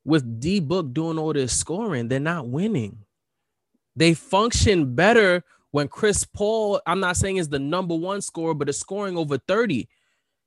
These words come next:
and having D Book pull it up at the end.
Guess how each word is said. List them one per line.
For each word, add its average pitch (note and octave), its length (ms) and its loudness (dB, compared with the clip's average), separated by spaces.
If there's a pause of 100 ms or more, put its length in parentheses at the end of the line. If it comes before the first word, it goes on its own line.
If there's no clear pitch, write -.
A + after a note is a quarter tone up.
(140)
and D3 100 0
having F3+ 400 2
D F#3+ 140 6
Book F3+ 300 4
pull F#3 200 2
it F3 100 4
up E3+ 160 2
at D3+ 140 0
the C3+ 160 -4
end. D#3+ 380 0